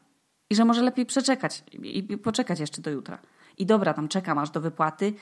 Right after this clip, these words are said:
i wtedy te bilety drożeją. Albo promocja. I oni znowu drożeją, te bilety, złodzieje. Te loty z, z promocją wychodzą jeszcze droższe.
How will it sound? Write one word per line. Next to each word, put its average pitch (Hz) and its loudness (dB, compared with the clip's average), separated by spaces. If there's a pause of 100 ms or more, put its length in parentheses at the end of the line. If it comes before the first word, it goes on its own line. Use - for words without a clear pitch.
(140)
i - -4
wtedy 233 0
te 202 -2
bilety 175 -2
drożeją. 156 0 (600)
Albo 202 2
promocja. 208 0 (380)
I - -2
oni 254 6
znowu 226 6
drożeją, 151 0
te 160 -6
bilety, 151 -2 (180)
złodzieje. 160 0 (200)
Te 165 0
loty 185 4
z, 175 -2
z 175 -4
promocją 185 4
wychodzą 190 2
jeszcze 170 0
droższe. - -6